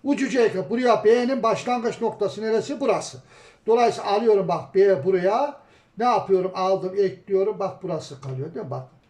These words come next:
eksi B vektörü. Geriye ne kaldı? Bak şurası kaldı değil mi? Bak şurası.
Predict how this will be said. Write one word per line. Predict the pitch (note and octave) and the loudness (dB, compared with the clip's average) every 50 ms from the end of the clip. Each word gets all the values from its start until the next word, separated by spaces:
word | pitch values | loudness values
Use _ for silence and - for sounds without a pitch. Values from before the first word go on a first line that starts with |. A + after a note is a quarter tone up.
| _ _ _ _ - | _ _ _ _ -2
eksi | G3+ F#3+ - - - - A3+ E3 | 0 0 0 -4 -10 -12 -8 -6
B | F3+ | -4
vektörü. | F3 D#3 C#3+ B2 C3 B2+ - _ - B2 A#2 A2+ - _ _ _ _ _ _ _ _ _ _ _ - _ _ _ _ _ | -4 -4 -4 -6 -8 -10 -12 _ -18 -18 -18 -18 -20 _ _ _ _ _ _ _ _ _ _ _ -20 _ _ _ _ _
Geriye | - G3+ A3+ C4 D4+ D4 D4 | 0 0 2 2 4 2 4
ne | E4+ D#4+ - | 4 2 2
kaldı? | - G#3 G#3+ G#3 F#3 A#3 A#3 | 2 2 2 2 2 2 2
Bak | D4 C#4 - | 0 0 -2
şurası | - - A#3 A3 F#3+ - - - - | -8 -6 -2 -2 -2 -2 -4 -10 -10
kaldı | - B2+ A#2 B2+ B2+ D#3 - | -10 -10 -10 -10 -12 -10 -10
değil | F#3+ - | -10 -8
mi? | C#3 | -8
Bak | C#3 C3+ - | -10 -12 -12
şurası. | - - A#3+ F#3+ C3 B2+ - - | -14 -12 -8 -8 -8 -8 -10 -14